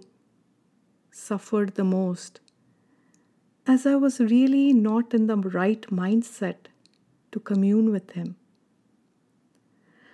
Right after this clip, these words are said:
I was busy twenty-four by seven,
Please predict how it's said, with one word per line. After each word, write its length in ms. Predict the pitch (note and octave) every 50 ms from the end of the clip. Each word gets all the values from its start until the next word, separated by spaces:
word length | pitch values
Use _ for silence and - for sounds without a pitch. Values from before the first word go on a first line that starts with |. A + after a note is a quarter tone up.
| _ _ _ _ _ -
I 180 | C4 C#4+ D#4 D#4+
was 240 | D#4+ D#4+ D4+ - -
busy 440 | G#3 G#3 A3+ G#3+ A3 - A#3+ A#3+
twenty-four 760 | A#3+ - - G#3+ G#3 G#3+ G#3+ B3 A#3+ A#3 - - A#3+ A#3 A#3 A#3
by 160 | A3+ G#3+ G#3+
seven, 640 | G#3 - - - G#3+ G#3 G3+ G3+ G3 F3+ F3 F3+